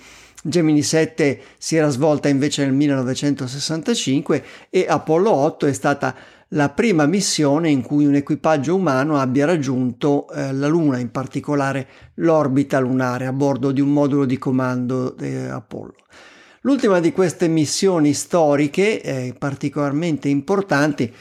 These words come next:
nel periodo di Natale, è stata Apollo diciassette, questa volta negli anni settanta, perché si svolse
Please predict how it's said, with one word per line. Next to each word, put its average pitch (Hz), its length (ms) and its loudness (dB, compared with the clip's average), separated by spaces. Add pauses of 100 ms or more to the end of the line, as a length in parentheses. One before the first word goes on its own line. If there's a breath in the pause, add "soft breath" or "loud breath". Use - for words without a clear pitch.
(340 loud breath)
nel 139 800 -2
periodo 165 300 2
di 160 100 0
Natale, 180 600 2
è 170 40 0
stata 151 500 0
Apollo 156 340 0
diciassette, 143 720 -2
questa 143 280 -4
volta 143 300 0
negli 135 160 0
anni 143 200 0
settanta, 143 680 0
perché 139 380 -2
si 160 160 -4
svolse 151 540 -2